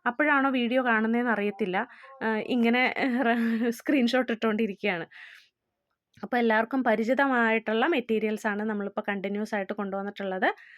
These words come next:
ആ, പുതിയതായിട്ട് കൊണ്ടുവരുന്നത് നമ്മൾ കുറച്ച് കൊണ്ടുവരും, അത് ഞാൻ വഴിയേ പറഞ്ഞുതരാം കേട്ടോ. നെക്സ്റ്റ് ഡിസൈൻ ഇതാണ്. നിങ്ങൾക്ക് കാണുമ്പോൾ തന്നെ അറിയാം ഒരുപാട് ഡിസൈൻ ഉണ്ട് കേട്ടോ ഇന്നത്തെ വീഡിയോയിൽ. സാധാരണ ഓൺലൈനിലുള്ളവരൊക്കെ ഈ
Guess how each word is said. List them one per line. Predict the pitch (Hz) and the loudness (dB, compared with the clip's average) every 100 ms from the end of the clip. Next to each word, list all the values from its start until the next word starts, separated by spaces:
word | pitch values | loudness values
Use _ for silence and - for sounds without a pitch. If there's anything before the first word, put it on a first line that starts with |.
| - - - | -20 -20 -8
ആ, | 220 220 220 214 | -4 -2 -2 -2
പുതിയതായിട്ട് | 269 302 320 330 339 | -2 2 4 4 2
കൊണ്ടുവരുന്നത് | 349 294 285 269 285 | 2 2 2 2 0
നമ്മൾ | 277 254 | 0 -2
കുറച്ച് | 247 208 - 226 | -2 -4 -4 -8
കൊണ്ടുവരും, | 202 180 190 285 | -6 -6 -6 -6
അത് | 233 | -4
ഞാൻ | 226 233 262 _ 220 - 226 | -2 -2 -4 _ -14 -12 -2
വഴിയേ | 233 240 269 302 | 0 2 2 2
പറഞ്ഞുതരാം | 339 233 190 175 | 2 -2 -4 -4
കേട്ടോ. | 185 220 196 - - _ 254 | -4 -4 -6 -16 -20 _ -6
നെക്സ്റ്റ് | 240 - 269 | -4 -4 -2
ഡിസൈൻ | 262 254 240 | -2 0 0
ഇതാണ്. | 226 226 247 | 2 2 0
നിങ്ങൾക്ക് | 254 240 262 | -2 -4 -2
കാണുമ്പോൾ | 247 226 233 254 | 2 2 0 0
തന്നെ | 285 277 | 2 2
അറിയാം | 247 262 | 2 2
ഒരുപാട് | 233 233 254 277 320 | 2 2 4 4 2
ഡിസൈൻ | 254 254 254 269 | 0 0 0 0
ഉണ്ട് | 226 | 0
കേട്ടോ | 220 240 | 0 0
ഇന്നത്തെ | 214 220 220 233 | 0 -2 -2 -2
വീഡിയോയിൽ. | 220 214 233 254 - - - | 0 0 -2 -4 -18 -20 -4
സാധാരണ | 240 226 240 240 254 277 277 - 254 | 0 2 4 4 4 2 2 0 0
ഓൺലൈനിലുള്ളവരൊക്കെ | 247 247 247 262 262 254 247 247 240 262 277 _ _ _ _ 440 - | 0 0 0 0 0 2 0 -2 -2 -4 -4 _ _ _ _ -20 -6
ഈ | 240 | -2